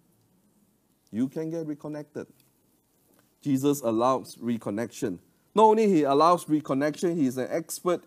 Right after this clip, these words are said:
in reconnection. Because that which was once dead can be alive again. He did it in the Bible. Lazarus, the little boy, people who were dead, Jesus can bring them back to life.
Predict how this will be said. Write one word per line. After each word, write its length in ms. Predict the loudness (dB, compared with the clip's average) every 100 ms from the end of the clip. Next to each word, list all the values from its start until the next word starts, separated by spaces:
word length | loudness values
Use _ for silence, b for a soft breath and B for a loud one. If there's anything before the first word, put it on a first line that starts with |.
| -6
in 180 | -2
reconnection. 880 | 2 2 2 -4 -6 -6 -4 -2 -2 -6 _ _ _ _ _ _ _ _ _ _ _
Because 760 | -2 4 6 6 4 -8 -14 -20 _ -4
that 300 | 2 4 4
which 260 | 2 2
was 220 | 0 0
once 340 | 2 2 4 2
dead 420 | 4 6 4 0
can 300 | -6 -6 -4
be 160 | -6 -2
alive 460 | 0 2 2 2
again. 520 | 0 4 4 4 0 -10 _ _ _ _ -8
He 100 | 2
did 200 | 4 6
it 100 | 2
in 100 | 0
the 100 | -2
Bible. 520 | 0 0 0 -4 -6 _ _ _
Lazarus, 760 | -4 0 0 0 -2 -2 -6 -20 _ _ _ _ _
the 80 | -4
little 300 | 0 2 4
boy, 480 | 4 6 4 2 -4 _ _ _ _ -8
people 300 | 0 4 4
who 140 | 4
were 160 | 4 2
dead, 380 | 2 2 0 -6 -20 -20 _ _ _
Jesus 340 | -4 -2 0 -2
can 280 | -4 -6 -4
bring 280 | -4 -4
them 300 | -4 -6 -6
back 240 | -8 -8 -8 -16 -20 _
to 80 | -6
life. 540 | -2 0 0 -4 -10